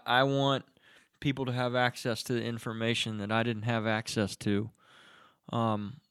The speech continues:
when I really needed it the most. And,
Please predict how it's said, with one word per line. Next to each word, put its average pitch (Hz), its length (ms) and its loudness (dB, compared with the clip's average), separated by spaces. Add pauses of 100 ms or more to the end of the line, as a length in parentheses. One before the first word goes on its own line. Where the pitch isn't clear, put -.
when 113 200 0
I 110 80 2
really 113 680 0
needed 107 380 -2
it 101 160 -6
the 107 80 -10
most. 104 540 -4 (680)
And, 107 420 0